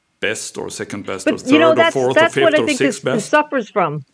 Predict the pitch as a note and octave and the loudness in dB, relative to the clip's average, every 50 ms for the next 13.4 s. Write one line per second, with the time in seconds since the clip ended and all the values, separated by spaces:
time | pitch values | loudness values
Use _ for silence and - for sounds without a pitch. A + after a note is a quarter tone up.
0 | _ _ A#2 C#3 C#3 C3 A#2+ C4 C#4+ - F4 F4 D#4+ D4+ D#4 D#4+ D4 - D4 A#3 | _ _ 0 2 2 2 2 0 0 0 2 2 2 2 0 -2 -4 -4 -4 -4
1 | - - D4+ C#4+ - B3+ B3 - _ A3 F#3 F#3 G3 F#3 - A#3+ A3 - C4 A#3+ | 0 0 0 2 2 0 0 2 _ 0 0 2 0 0 0 0 0 2 2 2
2 | A#3 A3+ - - A3+ G#3 G3 - - _ _ _ _ _ _ _ _ _ _ - | 2 2 2 2 2 2 2 0 -6 _ _ _ _ _ _ _ _ _ _ 0
3 | A3 A3+ G#3+ G3+ G3 G3+ G3+ G3 - _ _ _ _ _ _ _ _ _ _ _ | 2 4 6 6 4 4 2 0 -4 _ _ _ _ _ _ _ _ _ _ _
4 | - - A3+ A3 C4 C4+ B3+ C#4+ D4 D4 C#4+ B3+ A3 C4+ B3+ - A#3+ - - A3+ | -2 0 0 2 4 2 2 4 2 2 2 2 0 0 -2 -2 -2 2 4 4
5 | A3+ A3+ G3 G3+ F3+ F3+ F#3 D#3+ F#3 F#3+ - - A3 G3 G3+ G3 E3+ F3+ F#3 F3+ | 2 2 2 -2 -2 -2 -2 -2 -4 -4 -2 0 0 0 0 -2 -2 -2 -2 -2
6 | E3+ D3+ F#3 F#3 - - F#3+ F#3 F#3+ F3+ D#3 E3+ E3 D#3+ D3 E3 D#3+ - E3 E3 | 0 -2 -2 -2 0 0 0 0 0 0 0 0 0 2 0 -2 -2 -2 -6 -6
7 | D3+ - F#3 F3 - D3 D3 D3 D3+ - - - - - - E3 E3 E3+ E3 E3+ | -4 -4 -4 -4 -4 -6 -6 -4 -4 -2 -2 -2 -4 -6 -8 -6 -4 -2 -2 -4
8 | F3+ F3+ - A#2+ B2 B2 F#3+ G3 G3 F#3+ F#3+ F#3+ - F#3+ A3 F3+ G3+ G3 - A#3 | -4 -4 -2 0 0 2 2 2 2 2 0 -2 0 0 2 2 2 2 2 2
9 | G#3 G3 G3 F#3+ F#3+ - - _ _ _ G3 F#3 E3 D3 D3+ E3 F3 F3+ E3+ E3+ | 0 2 0 -2 -4 -6 -10 _ _ _ -4 -4 -4 -4 -4 -2 -2 -2 -2 0
10 | - G#3+ G3+ F#3 E3 E3 D#3+ - - D#3+ C#3+ E3 D#3+ D#3 D3+ F3 F3 E3 D#3+ D#3+ | -2 0 2 2 2 2 2 0 -4 -6 -4 -2 -4 -2 0 0 0 2 2 2
11 | D#3 D3+ D3 - _ _ _ _ _ _ _ F#3 E3 - - E3+ F3 D#3 D3 C#3 | 0 0 -4 -8 _ _ _ _ _ _ _ -6 -6 -4 -2 0 0 0 0 0
12 | D#3+ D#3+ D#3 D3+ D#3 D3+ D#3 D3+ C3+ D3 D3 C#3+ - E3+ D3+ C#3+ C3+ C#3+ D3+ D#3 | 0 0 0 0 -2 -2 -4 -4 -4 -6 -6 -6 -6 -8 -6 -6 -6 -8 -10 -10
13 | - D3+ C#3+ C#3+ D3 C#3+ C#3+ | -8 -8 -6 -6 -6 -8 -10